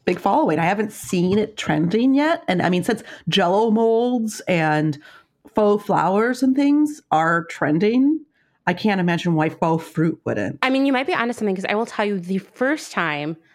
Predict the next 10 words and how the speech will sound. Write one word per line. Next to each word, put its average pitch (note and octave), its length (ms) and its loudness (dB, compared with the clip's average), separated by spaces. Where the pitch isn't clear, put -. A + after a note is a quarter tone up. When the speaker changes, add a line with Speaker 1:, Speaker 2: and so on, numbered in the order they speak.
Speaker 2:
I F#3+ 100 0
posted F3 400 -4
faux D#3+ 260 -2
fruit D#3 320 -4
was E3 120 -6
about D#3 180 -4
a E3 40 -2
month D3 220 -4
ago. C#3+ 320 -4
And, E3 280 -6